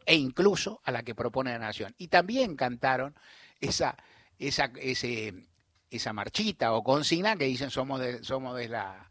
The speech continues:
gloriosa juventud peronista, somos de Perón y Evita", que esa abiertamente se cantó hace muchísimos años, la, <laughs> la cantaba en aquel, en aquellos remotos cuarenta años atrás, y, pero también la siguen cantando, en general los kirchneristas o los de la Cámpora la siguen cantando.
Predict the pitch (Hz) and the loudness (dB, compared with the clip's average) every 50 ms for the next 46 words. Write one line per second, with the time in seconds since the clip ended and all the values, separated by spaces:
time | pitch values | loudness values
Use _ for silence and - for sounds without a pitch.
0 | _ _ - 117 123 131 131 131 135 139 139 - - - - 104 101 95 - 127 | _ _ -6 0 0 0 2 2 2 0 0 0 -4 -6 -6 -8 -8 -6 -6 -4
1 | 117 - 127 131 123 127 131 123 - 117 104 - 123 117 113 113 110 - 120 120 | 0 0 0 0 0 -2 -4 -4 -4 -6 -4 -4 -6 -6 -6 -6 -4 -4 -2 0
2 | 131 131 120 - - - - 113 110 123 139 151 147 147 151 147 139 - 160 - | 0 0 0 -2 -8 -16 -16 -12 -10 -10 -10 -10 -10 -10 -10 -8 -4 -4 -4 -4
3 | - - - - - - - - 277 330 320 254 - - 185 180 - 170 160 123 | -4 -18 -20 -20 -20 -14 -6 -2 0 0 0 0 2 2 2 4 4 4 4 4
4 | 127 127 170 240 285 285 254 - 180 156 147 135 120 101 92 - 107 - 101 95 | 4 4 6 10 10 10 10 10 4 2 2 0 -6 -8 -10 -12 -12 -12 -12 -8
5 | - 131 131 - 120 107 98 104 - 131 135 - 139 127 131 120 143 135 127 113 | -6 -6 -4 -4 -4 -6 -8 -8 -6 -4 -4 -2 -2 -2 0 0 0 0 0 -2
6 | 104 101 98 92 - - - 165 - 151 - - 120 110 110 123 123 120 - - | -4 -6 -8 -8 -10 -10 -10 -10 -10 -10 -8 -8 -8 -6 -2 -2 -2 -2 -4 -8
7 | - - - - - - - 127 135 117 117 - 143 147 147 143 - - 123 127 | -18 -18 -18 -18 -12 -6 -4 -2 0 0 0 2 2 2 2 2 -2 -4 -2 -2
8 | 127 113 120 107 - - 143 135 139 139 127 101 - - - - 143 156 160 185 | -2 -2 -4 -6 -4 -2 -2 0 2 0 0 0 -2 -8 -4 2 2 4 6 8
9 | 196 175 143 - 98 85 _ - - 113 113 120 127 127 - 131 131 127 131 127 | 6 6 6 2 -2 -10 _ -2 0 2 2 2 0 2 2 2 2 2 0 -2
10 | 123 - 151 165 165 190 180 170 170 - - - - - - _ _ - 139 127 | 0 2 2 4 6 8 8 8 6 4 -2 -16 -20 -20 -20 _ _ -6 -4 0
11 | - 156 151 180 208 220 - - 135 127 127 160 208 214 208 143 117 - - 175 | 4 8 10 10 10 10 8 4 4 4 4 4 4 6 6 4 2 2 -4 -4
12 | 190 165 160 151 143 123 117 143 139 156 156 - 147 143 151 180 - 160 151 - | -4 -4 -6 -6 -6 -4 -4 -4 -2 0 2 2 2 2 0 -6 -8 -8 -8 -8
13 | 135 123 127 135 156 180 175 - - - 131 113 113 107 131 170 175 - 139 110 | -6 -4 0 0 2 2 2 0 -2 -10 -10 -8 -8 -8 -8 -10 -8 -6 -6 -6
14 | - - 107 104 104 110 131 160 180 185 180 190 240 262 214 160 - 151 135 120 | -6 -8 -10 -10 -8 -8 -8 -6 -6 -6 -6 -4 -2 -2 -2 -2 -2 -4 -4 -4
15 | 113 107 98 - 85 82 _ | -6 -8 -8 -10 -20 -20 _